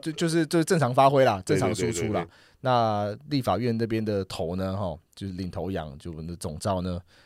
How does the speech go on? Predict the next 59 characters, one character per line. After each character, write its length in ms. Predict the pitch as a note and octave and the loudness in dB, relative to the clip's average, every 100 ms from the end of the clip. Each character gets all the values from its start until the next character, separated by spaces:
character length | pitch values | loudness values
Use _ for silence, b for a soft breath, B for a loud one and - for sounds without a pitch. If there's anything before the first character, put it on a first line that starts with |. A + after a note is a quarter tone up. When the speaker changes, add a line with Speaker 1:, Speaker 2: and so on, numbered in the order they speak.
| b - | b -12
Speaker 1:
他 140 | G2+ | -10
可 140 | - | -8
能 160 | D2 D#2+ | -8 -8
也 160 | D#2+ E2 | -6 -6
有， 160 | D#2+ | -8
也 180 | D2 F2 | -8 -6
有 180 | G2 G2 | -4 -4
点 260 | F#2 D#2 - | -6 -10 -8
这 120 | A#2 | -6
样 120 | F#2+ | -6
子 120 | - D2+ | -8 -10
的 180 | D2+ | -10
一 40 | E2 | -8
个 240 | D#2 C#2+ - | -8 -10 -12
权 300 | - - F2 | -14 -10 -8
力 200 | G2 F2+ | -6 -8
角 260 | - C#2+ C#2+ | -8 -10 -10
逐 200 | C#2+ C#2 | -14 -10
的， 300 | D#2 C#2 - _ _ _ | -10 -10 -12 _ _ _
的 120 | F#2+ - | -10 -4
味 220 | D#3 F#2+ | -4 -2
道 200 | G#2+ E2 | -2 -4
存 200 | - - | -8 -14
在。 180 | - D#2+ - | -10 -10 -8
Speaker 2:
对。 260 | F#2+ D#2+ - - _ | -4 -4 -6 -18 _
Speaker 1:
所 200 | - G2 | -8 -6
以 100 | F2+ | -6
呢， 260 | D#2 D#2 | -8 -10
会 240 | E2+ C3+ G2+ | -4 -2 -2
有 220 | D#2 D2 | -4 -8
这 140 | - | -6
样 100 | A#2 | -6
的 100 | E2 | -6
心 260 | F2 - D3 | -6 -6 -6
结， 180 | - E2 | -6 -8
其 160 | - | -8
实 240 | F2 E2 D#2+ | -10 -10 -10
好 100 | F2+ | -8
像 180 | A#2 G#2 | -6 -6
也 120 | D#2+ | -8
没 140 | D#2+ | -8
有 80 | F#2+ | -8
很 140 | F#2 C#2+ | -10 -10
意 120 | E3+ | -4
外。 200 | D#3+ G3 - _ _ _ _ _ _ _ | -2 -2 -4 _ _ _ _ _ _ _
Speaker 2:
对 140 | A#2+ G#2 | -6 -4
啦， 180 | E2 D#2+ | -4 -8
就 200 | D3+ D3+ | -10 -10
是 120 | D#3+ | -10
毕 180 | E3+ C#3+ | -10 -8
竟 200 | C#3+ C#3 | -8 -8
大 120 | B2+ | -8
家 140 | A#2 | -8
都 140 | A2 A2+ | -8 -10
想 200 | E2 F2 | -10 -8
要 60 | |
有 160 | F2+ D#2 | -6 -8
一 60 | |
个 400 | D2 D#2 D2+ D2 | -10 -12 -10 -12